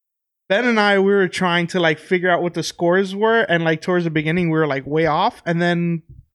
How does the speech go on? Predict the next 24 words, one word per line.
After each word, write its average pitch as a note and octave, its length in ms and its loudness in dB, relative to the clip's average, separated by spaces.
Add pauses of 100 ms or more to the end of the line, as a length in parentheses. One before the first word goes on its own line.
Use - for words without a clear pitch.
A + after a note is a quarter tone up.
(580)
already, G#3+ 360 0
like, G3 280 -2
through G3+ 180 -2
the F#3 100 0
middle F#3 280 0
of F#3 60 -2
the F#3 80 0
first F#3 300 -4
runs, F3+ 200 0
we D#3+ 300 -2
had D#3 180 0
it C#3+ 100 -4
figured D3 380 -4
out, C3+ 200 -6
like, C#3 340 -6 (340)
what F3+ 140 0
the E3+ 80 -4
scores E3+ 420 0
more E3 180 0
or D#3 40 0
less D3+ 240 -2
were D#3+ 100 -2
gonna C#3+ 200 -6
be. C3 260 -6